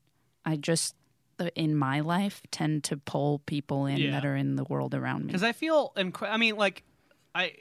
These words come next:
Speaker 2: I know I'm not actually that close with everybody in the class, but I feel incredibly
Speaker 1: Yeah.
Speaker 2: close to a lot of, like,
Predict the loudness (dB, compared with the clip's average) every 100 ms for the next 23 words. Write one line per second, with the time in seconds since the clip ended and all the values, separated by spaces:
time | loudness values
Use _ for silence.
0 | -8 0 0 2 0 2 0 0 0 0
1 | -2 -6 0 0 0 0 0 0 -4 -10
2 | -8 -4 -4 -4 _ _ -12 -6 -6 -8
3 | -10 -8 -6 -4 -4 -6 -4 -4 -2 -4
4 | -4 -6 -4 -2 0 2 2 2 -4 -8
5 | -4 -4 -4